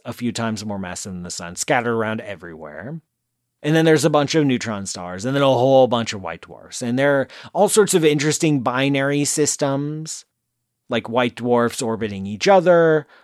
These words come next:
or objects orbiting a black hole. We get all sorts of cool mergers and kilonova and nova and supernova resulting from all those systems.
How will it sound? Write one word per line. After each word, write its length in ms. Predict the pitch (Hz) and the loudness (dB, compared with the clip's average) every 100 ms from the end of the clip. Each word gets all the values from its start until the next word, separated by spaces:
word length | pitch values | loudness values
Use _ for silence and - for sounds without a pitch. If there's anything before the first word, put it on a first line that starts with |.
| _ | _
or 320 | - 101 101 120 | -6 -4 -4 0
objects 480 | 147 131 139 127 | 0 2 0 0
orbiting 440 | 185 135 127 120 113 | -2 -2 -2 -2 -4
a 60 | |
black 360 | 95 107 101 - | -4 -6 -8 -10
hole. 600 | - 160 151 135 135 131 - - | 0 4 4 4 0 -2 -10 -10
We 100 | 127 | -2
get 120 | 127 | 0
all 160 | 110 113 | 0 -2
sorts 260 | - 123 | -4 -4
of 60 | - | -6
cool 260 | - 120 110 | -6 -4 -2
mergers 720 | 139 175 165 143 156 147 131 | 2 4 4 4 6 4 2
and 160 | 107 | -4
kilonova 800 | - 196 160 151 139 135 135 120 | 0 2 4 4 4 4 4 2
and 80 | 113 | 4
nova 380 | 151 147 135 127 | 4 4 4 4
and 160 | 110 | 2
supernova 680 | 113 - 160 151 143 131 127 | -2 0 2 2 2 2 2
resulting 560 | 104 98 127 143 147 139 | -2 -2 0 0 0 -4
from 200 | 147 135 | -2 -2
all 140 | 131 | 0
those 280 | 131 131 127 | 0 -2 -2
systems. 840 | - 123 - 127 123 127 123 - | -4 -6 -6 -6 -6 -8 -12 -16